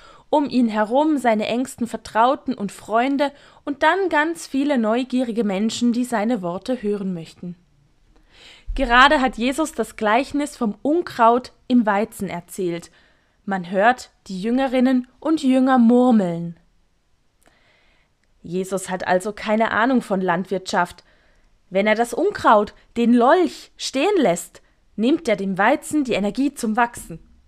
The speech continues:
Wahrscheinlich fällt die Ernte schlechter aus, als wenn er zu Beginn ein paar Weizenhelme ausreißt, sagt einer.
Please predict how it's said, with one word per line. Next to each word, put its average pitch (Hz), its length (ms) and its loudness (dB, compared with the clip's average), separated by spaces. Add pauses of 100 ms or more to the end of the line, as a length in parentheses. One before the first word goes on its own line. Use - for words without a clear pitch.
(120)
Wahrscheinlich 247 520 -2
fällt 196 280 -2
die - 100 -8
Ernte 196 300 -4
schlechter 277 520 2
aus, 311 220 2 (240)
als 180 260 -6
wenn 214 140 -2
er 226 140 -4
zu 190 140 -14
Beginn 240 420 -4
ein 185 180 -8
paar 208 320 -2
Weizenhelme 190 800 -2
ausreißt, 160 720 -4 (420)
sagt - 420 -10
einer. 165 380 -16